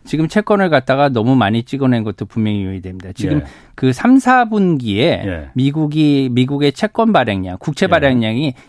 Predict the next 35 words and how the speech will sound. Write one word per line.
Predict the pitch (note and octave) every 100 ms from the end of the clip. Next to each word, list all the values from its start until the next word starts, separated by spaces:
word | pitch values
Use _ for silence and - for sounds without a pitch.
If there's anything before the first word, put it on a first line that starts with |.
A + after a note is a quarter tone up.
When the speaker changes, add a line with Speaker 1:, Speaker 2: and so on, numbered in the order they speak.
| _
Speaker 1:
일 | G#3 A#3 A3+
조 | - A3+
달러가 | G3+ F#3+ E3 D3 D3
넘었습니다. | F#2+ E2+ - - - - _ _ _ -
일 | B2
조 | A#2+
달러가요. | - G2 F#2+ F#2+ F#2 G2 D3+ -
Speaker 2:
일 | - C3
조 | D#3+ G3+
아니 | B3
이 | F#3 G2 A2+
조 | F3+
달러라고 | G3 E3+ D3 A#2+ G#2
그랬- | F2+ E2 - _ _
Speaker 1:
그 | G2+
Speaker 2:
주-, |
Speaker 1:
삼, | - - G#3+
Speaker 2:
들어오는데? | A3+ A#3 A3+ A3
Speaker 1:
삼, | - G#2 A3
사 | A3+ G#3+ G3+
분기만 | - D#3 C3 A#2 A2 G#2+
Speaker 2:
아, |
Speaker 1:
해서. | G#2 F2
Speaker 2:
아, | F2 - _
삼, | - F3+
사 | D#3+
분기에만? | D3+ C3 G#2 F2+ G#2 D3+
Speaker 1:
네, |
삼, | F2+ - F#3+
Speaker 2:
아. |
Speaker 1:
사 | G2 F3+ D#3
분기에만. | B2 G2+ F2+ E2+ G2+
Speaker 2:
예, |
예. | F#2+ F2+ E2+ -
Speaker 1:
예, | A3+